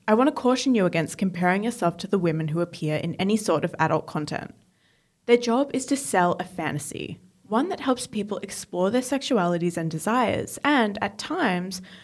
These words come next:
work out sexual trauma. But fantasy is never reality,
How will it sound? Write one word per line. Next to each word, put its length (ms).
work 300
out 180
sexual 380
trauma. 460
But 180
fantasy 420
is 240
never 300
reality, 680